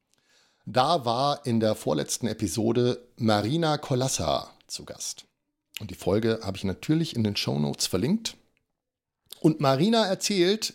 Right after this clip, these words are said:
in der Episode, wie sie die Last Woman Standing beim Schindler Trail Backyard Ultra geworden ist und wie sie sich damit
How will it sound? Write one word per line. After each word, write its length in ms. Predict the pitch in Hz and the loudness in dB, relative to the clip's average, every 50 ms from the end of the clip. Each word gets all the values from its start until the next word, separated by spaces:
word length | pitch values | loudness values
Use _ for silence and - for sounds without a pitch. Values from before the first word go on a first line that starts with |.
| _ _ | _ _
in 160 | 180 202 208 | 0 2 4
der 120 | 190 160 | 2 2
Episode, 760 | 175 175 - 160 147 135 160 170 160 110 110 120 151 185 214 - - - _ _ _ _ _ _ _ _ _ _ _ _ _ _ _ _ _ _ _ _ | 0 0 0 0 2 4 4 4 4 2 2 2 0 -2 -4 -8 -14 -20 _ _ _ _ _ _ _ _ _ _ _ _ _ _ _ _ _ _ _ _
wie 200 | 107 104 135 151 | -2 2 2 4
sie 560 | 117 90 92 107 135 170 196 226 247 240 - - - _ _ _ _ _ _ | 4 2 2 0 2 2 2 2 2 0 -2 -4 -12 _ _ _ _ _ _
die 260 | - 101 92 127 127 | -16 -4 0 2 2
Last 600 | 110 107 110 104 104 127 - - - - - - - _ | 4 4 4 4 4 2 2 0 -2 -2 -2 -8 -10 _
Woman 480 | - 107 101 131 147 147 147 151 156 147 | -8 0 2 2 2 2 2 0 0 0
Standing 800 | - - - 139 147 165 160 117 110 120 127 143 160 165 - - - _ _ _ _ _ _ | 0 0 2 2 2 2 2 2 2 2 2 0 -2 -4 -6 -10 -16 _ _ _ _ _ _
beim 340 | 123 113 117 127 143 151 - - - - | 2 2 2 2 0 -2 -6 -10 -14 -4
Schindler 600 | - - - - 175 180 180 - 123 101 90 87 - | 0 2 4 4 4 2 2 2 2 2 2 0 -2
Trail 520 | - - - 101 95 95 95 87 80 - - | -2 0 0 0 2 2 0 -2 -2 -4 0
Backyard 420 | - 117 117 - 110 98 95 - - | 0 0 0 0 -2 -2 -2 -4 -4
Ultra 440 | 117 104 - - 98 95 95 - - - | -4 -4 -2 0 2 2 2 0 -2 -6
geworden 380 | - 95 85 87 87 85 87 82 | -4 -2 0 0 0 0 0 -2
ist 280 | 165 220 - - - - _ _ _ _ _ _ _ _ _ _ _ _ _ _ _ _ _ _ _ _ _ _ _ _ _ _ _ | -2 -2 -2 -2 -4 -8 _ _ _ _ _ _ _ _ _ _ _ _ _ _ _ _ _ _ _ _ _ _ _ _ _ _ _
und 160 | - 135 127 | 4 4 4
wie 100 | 131 156 | 4 2
sie 120 | 170 170 175 | 2 2 2
sich 200 | 160 160 131 - | 2 0 0 2
damit 580 | 131 120 131 151 175 185 185 180 - - - | 2 2 2 2 2 0 0 0 -2 -4 -4